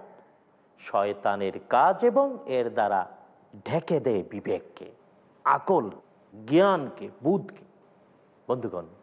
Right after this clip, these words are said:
আজকের আমাদের সমাজ আর জাতিতে আল্লাহ সুবহানাহু ওয়া তাআলা কর্তৃক নিষিদ্ধ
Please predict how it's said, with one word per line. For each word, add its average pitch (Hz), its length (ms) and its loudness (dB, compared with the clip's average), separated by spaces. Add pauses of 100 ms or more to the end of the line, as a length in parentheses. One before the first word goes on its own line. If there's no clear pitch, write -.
(920)
আজকের 98 300 -6
আমাদের 90 360 -4
সমাজ 90 400 -6
আর 87 140 -2
জাতিতে 90 500 -6 (480)
আল্লাহ 180 260 4
সুবহানাহু 98 680 -4
ওয়া 92 100 0
তাআলা 92 320 0
কর্তৃক - 420 -10
নিষিদ্ধ 113 500 -6